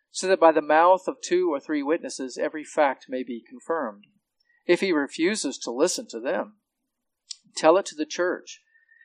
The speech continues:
And if he refuses to listen even to the church, let him be to you as a Gentile and a tax collector. Truly, I say to you, whatever you bind on earth shall have been bound in heaven.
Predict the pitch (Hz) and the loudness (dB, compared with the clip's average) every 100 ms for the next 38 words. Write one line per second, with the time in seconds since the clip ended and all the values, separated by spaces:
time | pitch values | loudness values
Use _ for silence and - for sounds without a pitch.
0 | _ 180 180 180 160 151 139 180 220 180 | _ 2 4 4 2 0 -2 -6 -4 -4
1 | 147 - - 151 160 185 151 147 170 165 | -6 -8 -10 -2 -2 -2 -4 -6 -6 -8
2 | 139 131 - 180 147 - 151 170 196 175 | -12 -10 -4 -2 -2 -4 0 2 0 -8
3 | 127 170 208 - 127 123 127 135 139 - | -6 -6 -6 -12 -12 -8 -6 -6 -8 -4
4 | 147 156 165 160 156 - 151 135 - - | -4 -2 0 0 0 -4 -10 -10 -12 -8
5 | - - - 139 110 107 - 101 - _ | -6 -6 -8 -4 -4 -4 -14 -18 -18 _
6 | _ _ _ _ _ _ _ _ _ - | _ _ _ _ _ _ _ _ _ 2
7 | 175 151 127 123 - 156 151 151 135 143 | 2 4 0 0 2 0 0 -4 0 0
8 | 151 143 123 139 160 185 160 123 120 123 | 0 -2 0 2 2 0 -2 -2 -2 -4
9 | _ 180 - 147 127 127 123 110 127 135 | _ -14 -2 0 0 -6 -12 -8 -6 -4
10 | 160 135 120 107 | -6 -8 -8 -8